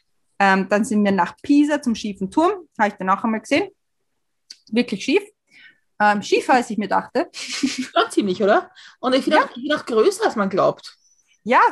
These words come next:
Speaker 1: also ich hab, ähm, halt nur dieses normale Schieferturm von Pisa-Bild in meinem Kopf gehabt, das man halt eine Million Mal sieht.
Speaker 2: Ja.
Speaker 1: Ähm, und dann waren wir dort und haben gesagt, „Hm,
Speaker 2: Wirklich
Speaker 1: das ist
Speaker 2: schief.
Speaker 1: eindeutig schief.“
Speaker 2: Es ist eigentlich schräg, wenn man sich denkt,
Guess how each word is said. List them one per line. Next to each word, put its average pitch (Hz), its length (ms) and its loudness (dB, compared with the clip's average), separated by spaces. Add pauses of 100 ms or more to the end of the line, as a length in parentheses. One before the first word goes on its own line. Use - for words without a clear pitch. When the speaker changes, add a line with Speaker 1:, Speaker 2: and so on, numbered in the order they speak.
(240)
Speaker 1:
also 247 180 2
ich 277 260 0
hab, 277 200 2 (340)
ähm, 233 420 -2
halt 233 180 -2
nur 262 140 4
dieses 262 300 -2
normale 240 680 0 (140)
Schieferturm 262 460 0
von 254 140 0
Pisa-Bild 226 680 -2
in 214 100 -2
meinem 208 220 0
Kopf - 220 -4
gehabt, 240 320 0
das 226 80 -8
man 233 140 2
halt 208 120 -4
eine 220 200 2
Million 220 280 2
Mal 208 140 0
sieht. 302 320 0 (260)
Speaker 2:
Ja. 240 320 -4 (140)
Speaker 1:
Ähm, 214 300 2
und 240 120 2
dann 226 160 0
waren 220 180 2
wir 220 80 -2
dort 202 340 2
und 285 100 0
haben 262 120 0
gesagt, 294 340 -4
„Hm, 277 200 0 (840)
Speaker 2:
Wirklich 403 280 0
Speaker 1:
das 269 100 -6
ist 196 40 0
Speaker 2:
schief. 185 120 -2
Speaker 1:
eindeutig 277 520 2
schief.“ - 360 -10 (220)
Speaker 2:
Es 240 120 2
ist 247 100 -2
eigentlich 240 360 0
schräg, 208 260 2
wenn 247 60 -4
man 277 80 -2
sich 269 160 -4
denkt, 214 480 -2